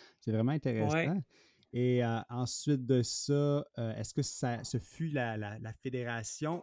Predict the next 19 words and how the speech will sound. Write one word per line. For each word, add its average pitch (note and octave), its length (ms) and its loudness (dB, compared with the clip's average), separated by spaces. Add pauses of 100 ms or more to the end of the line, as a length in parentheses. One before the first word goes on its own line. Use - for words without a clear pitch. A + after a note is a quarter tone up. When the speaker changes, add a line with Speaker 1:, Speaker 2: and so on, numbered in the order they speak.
(120)
Speaker 1:
où F3+ 360 -4 (120)
j'ai A#2 580 -8
aussi D3+ 320 -4
cru E3 460 -4
comprendre C#3 560 -6
via A#2 200 0
échange B2+ 340 -2
courriel B2 420 -4 (280)
que C#3 320 0 (120)
la G#2+ 240 -4
réserve B2 520 -4 (200)
faunique B2+ 440 -2 (640)
de C3 100 2
la B2+ 120 4
Vérandrie, B2 600 2 (160)
Speaker 2:
Ouais. E3 380 -2
Speaker 1:
c'est B2+ 220 2
dans A2+ 320 -4 (160)
ton B2 640 -2